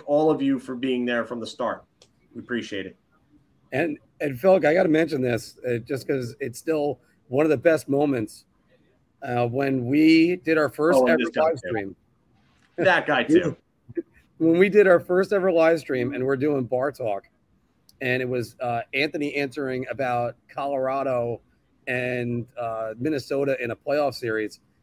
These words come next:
Speaker 2: And that's when I got the news about John Davidson getting fired. And it was a,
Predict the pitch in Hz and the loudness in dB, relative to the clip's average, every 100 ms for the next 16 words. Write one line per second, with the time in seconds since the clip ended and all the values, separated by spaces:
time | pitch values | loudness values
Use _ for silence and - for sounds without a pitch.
0 | _ _ 123 120 117 117 127 135 120 123 | _ _ -6 -4 -2 -2 -4 -4 -4 -2
1 | 135 120 120 113 113 107 - _ _ _ | 0 0 0 0 -2 -4 -10 _ _ _
2 | _ _ _ 120 117 110 110 - _ _ | _ _ _ -2 0 0 -4 -8 _ _
3 | _ _ - - 139 123 123 139 120 117 | _ _ -20 -4 -2 0 0 -2 -4 -6
4 | 107 110 101 - 107 98 95 98 92 _ | -2 -2 -4 -8 -8 -6 -6 -8 -12 _
5 | _ _ _ _ _ 117 113 113 104 104 | _ _ _ _ _ -4 -2 -2 -2 -4